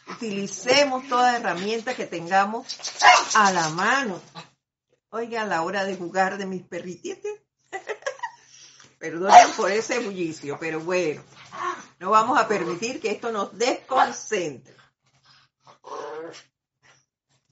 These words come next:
Son pocas las facetas con que cuenta la voz de la presencia para guiar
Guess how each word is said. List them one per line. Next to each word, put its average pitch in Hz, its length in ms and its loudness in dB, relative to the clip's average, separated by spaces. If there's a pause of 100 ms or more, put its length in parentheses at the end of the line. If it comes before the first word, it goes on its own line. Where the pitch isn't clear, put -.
(640)
Son 285 420 -2
pocas 269 800 0
las 160 300 -10
facetas 202 880 -4 (540)
con 196 240 -6
que 170 240 -6
cuenta 254 460 2
la 160 120 -2
voz 220 300 2
de 220 120 2
la 170 160 -2
presencia 240 800 -4 (460)
para 208 280 6
guiar 226 500 2